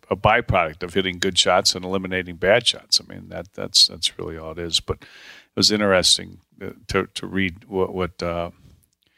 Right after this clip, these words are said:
what, what Hogan, Hogan said. You know, he wasn't a, a, a big, big guy, and yet he was, he was powerful, and he hit the, hit the ball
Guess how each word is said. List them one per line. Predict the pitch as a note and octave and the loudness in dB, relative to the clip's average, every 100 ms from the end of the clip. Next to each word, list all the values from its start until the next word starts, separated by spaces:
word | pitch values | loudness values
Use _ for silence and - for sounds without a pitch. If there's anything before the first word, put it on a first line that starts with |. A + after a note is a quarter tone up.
| _ _ _ _ _ | _ _ _ _ _
what, | G2 F#2+ | 2 2
what | G2 F2+ | 2 2
Hogan, | F#2+ G2 F#2 F2 | 4 2 0 -8
Hogan | G2+ F#2+ F2+ | -2 0 2
said. | - G2 | 0 2
You | A#2 | 2
know, | |
he | A2 | 2
wasn't | G2 C#3+ D#3 F#2+ | 4 2 2 -4
a, | E2+ D2+ _ - _ _ _ _ - | -6 -8 _ -20 _ _ _ _ -2
a, | F#2 | 0
a | G2+ F2 | 0 -2
big, | - G#2 F#2+ - _ _ _ - | 2 2 0 -16 _ _ _ 0
big | F#2 E2 | 0 2
guy, | F2+ F#2+ D2 A#1+ _ _ _ _ _ _ - | 2 2 0 -10 _ _ _ _ _ _ -6
and | F2+ E2+ E2+ | -2 -2 -4
yet | G#2 G2+ G2+ | 2 2 2
he | F#2+ | -4
was, | F#2 F2 - - | -2 2 2 0
he | - G2+ | 0 0
was | F2+ | 0
powerful, | - - G2 F#2+ D#2+ - - - | 4 6 6 6 2 -12 -18 -18
and | E2 | -16
he | E2 | -2
hit | A2 A2+ | -2 -2
the, | F2+ | -10
hit | E2+ G2 A2+ | -8 -6 -6
the | - | -6
ball | F2+ F2 E2+ E2 | -2 0 0 -4